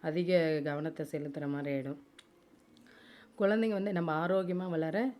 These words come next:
இந்த மாதிரிலாம் உடற்பயிற்சி செய்யணும், விளையாட்டு விளையாடணும், சத்தான உணவும் தூக்கமும் தேவை அப்படின்றத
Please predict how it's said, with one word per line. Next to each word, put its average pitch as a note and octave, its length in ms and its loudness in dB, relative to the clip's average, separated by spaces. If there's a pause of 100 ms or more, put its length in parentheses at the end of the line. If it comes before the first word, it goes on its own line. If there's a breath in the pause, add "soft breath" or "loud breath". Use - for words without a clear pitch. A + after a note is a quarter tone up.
இந்த D#3 120 -2
மாதிரிலாம் D#3+ 240 2
உடற்பயிற்சி E3 460 0
செய்யணும், C#3 360 -2
விளையாட்டு D#3 560 0
விளையாடணும், C#3+ 560 -2
சத்தான D#3+ 500 -4
உணவும் D3+ 440 -4
தூக்கமும் D#3+ 440 -4
தேவை D3 340 -4
அப்படின்றத C#3+ 580 -4